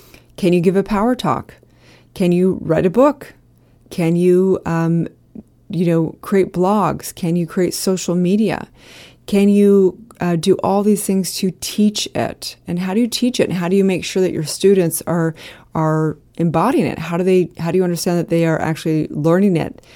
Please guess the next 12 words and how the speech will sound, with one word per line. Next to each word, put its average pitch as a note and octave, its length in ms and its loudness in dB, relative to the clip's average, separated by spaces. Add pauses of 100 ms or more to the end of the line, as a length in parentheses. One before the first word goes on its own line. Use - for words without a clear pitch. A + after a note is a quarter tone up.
(260)
and D#3+ 220 0
applying E3+ 480 -2
it E3+ 140 -2
to E3 120 -6
their D#3+ 120 0
life? E3 340 -2
So - 160 -4
you're E3 80 0
gonna F3 140 0
become E3+ 640 -2 (380)
somebody F3 340 0
who's F3+ 260 4